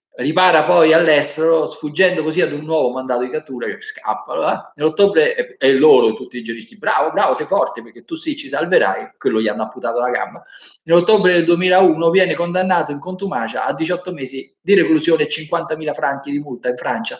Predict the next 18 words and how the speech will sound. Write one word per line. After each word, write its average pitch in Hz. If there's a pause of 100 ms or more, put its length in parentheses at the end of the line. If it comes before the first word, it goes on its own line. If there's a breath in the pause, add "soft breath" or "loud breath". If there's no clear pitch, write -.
(500 loud breath)
per 156
exercice 170
illégal 127
de 123
la 123
médecine, 123
complicité 131
di 131
non 139
assistanza 147
a 127
personne 143
de 127
danger, 123
non 98
lo 95
so, -
complicité 147